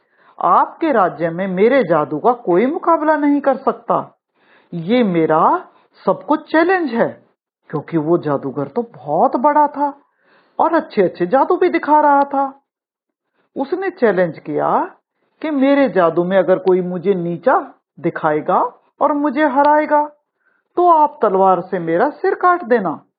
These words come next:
राजा को उस जादूगर की शान मारना बहुत बुरा लगा। राजा ने तेनाली को कहा, "अगर इस आदमी का घमंड तोड़ दो,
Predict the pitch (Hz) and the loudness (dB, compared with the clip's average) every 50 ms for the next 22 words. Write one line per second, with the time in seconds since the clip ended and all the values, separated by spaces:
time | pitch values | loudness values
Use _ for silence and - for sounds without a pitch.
0 | _ _ _ _ _ _ _ _ _ _ _ _ _ _ _ _ _ _ _ _ | _ _ _ _ _ _ _ _ _ _ _ _ _ _ _ _ _ _ _ _
1 | _ _ _ - 139 156 151 151 147 156 170 165 156 160 - 165 156 180 214 277 | _ _ _ -10 -6 -4 -4 -2 -2 0 0 0 0 -2 -4 -2 0 2 2 4
2 | 339 403 403 - _ _ - _ _ _ _ - - 302 269 - 147 143 175 165 | 2 0 -2 -6 _ _ -20 _ _ _ _ -2 -2 -2 -2 -2 -4 0 2 2
3 | 156 151 156 156 - 160 165 156 160 - 294 339 - - - 175 151 143 139 147 | 2 2 -2 -4 -2 0 0 -2 -2 -4 -10 -10 -10 -8 -6 -4 -4 -2 -2 -4
4 | 170 185 175 156 139 127 120 131 139 151 190 277 - - _ _ _ _ _ _ | -4 -4 -2 -2 -4 -4 -6 -8 -4 -2 -2 -2 -4 -6 _ _ _ _ _ _
5 | _ - 226 302 339 392 392 403 392 392 269 262 330 330 320 320 302 311 311 311 | _ -6 -4 0 2 4 2 2 2 0 -2 0 2 2 2 2 2 0 2 2
6 | 302 302 302 302 _ _ _ _ _ _ _ _ _ _ _ _ - 147 139 151 | 0 0 0 -6 _ _ _ _ _ _ _ _ _ _ _ _ -10 -6 -2 0
7 | 147 143 139 139 156 143 139 143 147 170 208 262 294 349 381 - _ _ _ _ | 0 0 0 0 0 0 0 -2 -4 -4 -2 -2 -4 -4 -6 -10 _ _ _ _
8 | _ _ _ - 196 185 170 170 160 165 196 285 349 349 302 233 - - 165 147 | _ _ _ -2 -2 0 0 0 0 0 0 -2 -2 0 -2 -2 -2 0 -2 -2
9 | 139 139 165 214 294 427 - - _ _ _ _ _ _ _ _ _ - - 302 | 0 0 0 0 0 -2 -6 -14 _ _ _ _ _ _ _ _ _ -2 0 0
10 | 349 370 349 - - - 294 262 - 269 247 240 202 220 220 226 226 - 240 220 | 0 0 -2 -2 -4 -6 -4 -2 0 2 2 2 2 0 -2 -2 0 0 0 0
11 | 170 147 156 165 165 196 269 - - - - - 202 180 160 156 - 170 180 233 | -2 -4 -4 -2 -2 -2 -2 0 -2 -2 0 2 0 2 0 -2 -2 0 2 2
12 | 480 494 - - - | 2 0 -2 -4 -20